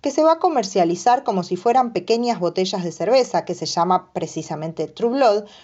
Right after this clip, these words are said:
lo que le permite a los vampiros dejar de esconderse porque ya no necesitan consumir sangre humana.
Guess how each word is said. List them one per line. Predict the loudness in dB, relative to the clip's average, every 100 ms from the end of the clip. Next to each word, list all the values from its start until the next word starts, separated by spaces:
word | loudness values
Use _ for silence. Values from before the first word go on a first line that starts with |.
| _
lo | 0 2
que | 0
le | 2
permite | 0 2 0 2 2
a |
los | 4 4
vampiros | 2 0 -2 -4 2 2 0 -8 _ -2
dejar | 2 4 4
de | 2
esconderse | 0 0 0 2 2 2 -2
porque | -2 0 0
ya | 2 2
no | 2 -2
necesitan | -6 -8 -10 -2 0 0
consumir | 0 0 -2 -2 -4 -6 -12
sangre | -4 -2 0 0 0 0 -6
humana. | -10 -10 -12